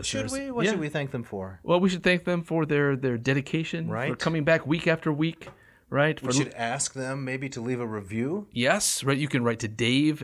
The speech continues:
Speaker 2: at
Speaker 1: Well, that's not leaving a review.
Speaker 2: Oh, oh, that's
Speaker 1: That's
Speaker 2: a
Speaker 1: sending us feedback.
Speaker 2: That's right. So a review on their favorite platform.
Speaker 1: Which is probably Apple or Google or something like
Speaker 2: Spotify,
Speaker 1: that.
Speaker 2: something like that.
Speaker 1: Exactly.
Speaker 2: Um, if they have suggestions, questions,
Speaker 1: Yes.
Speaker 2: if you want a shout out,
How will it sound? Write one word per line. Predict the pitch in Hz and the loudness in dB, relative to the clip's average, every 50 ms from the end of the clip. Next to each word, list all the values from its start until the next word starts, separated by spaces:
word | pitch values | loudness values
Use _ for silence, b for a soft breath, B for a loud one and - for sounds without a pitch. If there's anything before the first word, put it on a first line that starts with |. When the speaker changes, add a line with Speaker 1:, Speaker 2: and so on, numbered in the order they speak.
| - - | -4 -2
Speaker 2:
at | 113 110 110 107 - - | 0 0 0 -2 -4 -8
Speaker 1:
Well, | 120 117 | -8 -6
that's | 151 170 165 - | -6 -6 -4 -4
not | 190 165 123 113 | -4 -4 -4 -4
leaving | 120 120 110 113 110 104 | -4 -6 -6 -6 -6 -6
a | 98 | -8
review. | 92 90 87 85 101 123 156 165 107 110 123 | -8 -10 -10 -10 -10 -8 -8 -8 -6 0 0
Speaker 2:
Oh, | 170 175 139 98 85 | 0 0 0 -2 0
oh, | 135 160 156 147 | 2 2 4 4
that's | 143 151 151 | 2 2 0
Speaker 1:
That's | 160 156 - | 0 0 -2
Speaker 2:
a | |
Speaker 1:
sending | - 143 135 131 120 | -2 -2 -4 -4 -4
us | 117 117 - | -4 -6 -6
feedback. | - 180 208 175 131 95 92 | -6 -8 -8 -8 -8 -2 2
Speaker 2:
That's | - 151 151 - | 4 4 4 4
right. | 147 120 101 98 | 2 0 0 0
So | - - 147 | 0 2 4
a | 135 | 4
review | 143 143 147 196 226 226 | 4 4 4 4 6 6
on | 202 185 | 6 6
their | 165 156 | 4 2
favorite | 139 - 165 151 139 127 | 4 4 4 4 2 2
platform. | - - 135 123 110 - - - 98 95 107 | 2 4 4 4 2 0 -4 -6 -4 -2 -2
Speaker 1:
Which | 120 120 127 | -2 -2 -2
is | 113 | -4
probably | - - 127 117 120 117 78 | -2 0 0 0 0 -2 0
Apple | 101 104 101 101 - 104 104 101 | 0 2 2 2 0 -2 -4 -4
or | 98 95 | -4 -4
Google | 90 98 101 95 95 95 95 | -6 -8 -8 -6 -6 -6 -6
or | 92 | -6
something | - - 104 95 - 139 | -6 -6 -4 0 4 4
like | 120 117 | 4 4
Speaker 2:
Spotify, | 120 - - 117 113 113 | 4 2 2 2 2 2
Speaker 1:
that. | 104 | 0
Speaker 2:
something | - 143 131 120 127 117 | 0 0 0 0 0 -2
like | 110 113 110 101 | -2 -2 -2 -2
that. | 110 117 120 117 85 | 0 0 0 -2 -4
Speaker 1:
Exactly. | 85 B B B B B B B | -8 B B B B B B B
Speaker 2:
Um, | 139 135 143 | 4 4 4
if | 147 139 | 4 4
they | 165 156 | 4 4
have | 143 139 131 | 4 4 2
suggestions, | 123 127 120 - 202 233 220 - - 226 214 196 | 0 -2 2 4 4 4 4 2 0 -2 -2 -2
questions, | - - - 208 208 208 220 202 160 | -2 0 2 2 4 4 2 2 2
Speaker 1:
Yes. | 143 - | 0 0
Speaker 2:
if | 127 | 0
you | 120 | -2
want | 113 110 117 117 - - | 0 2 0 0 0 -2
a | 117 113 110 | -2 0 2
shout | - - - 143 139 165 185 185 | 2 4 6 6 6 6 6 6
out, | 190 190 214 240 240 - | 6 6 6 4 2 0